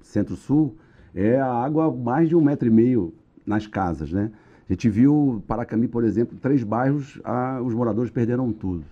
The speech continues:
No município de Mendes, houve muito deslizamento de,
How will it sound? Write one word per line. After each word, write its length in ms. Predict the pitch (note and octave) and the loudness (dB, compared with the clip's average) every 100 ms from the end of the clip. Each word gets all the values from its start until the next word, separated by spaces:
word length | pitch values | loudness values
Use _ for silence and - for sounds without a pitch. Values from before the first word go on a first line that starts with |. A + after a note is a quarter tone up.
| - _ - - _ | -20 _ -20 -20 _
No 140 | - C3 | 0 4
município 400 | F3+ E3 D#3 C3+ | 4 4 0 4
de 100 | D#3+ | 4
Mendes, 360 | C#3 D#3 D#3+ C3+ | 6 6 4 2
houve 300 | D3+ C#3 D3 | 0 0 -4
muito 400 | C3 C#3 E3 D#3+ | 0 0 0 -4
deslizamento 960 | D3+ D3+ E3 D#3 E3 B2+ B2+ C#3 C3+ | -6 -4 -4 -2 2 4 4 4 0
de, 340 | G#2+ B2 G#2+ | -2 0 -2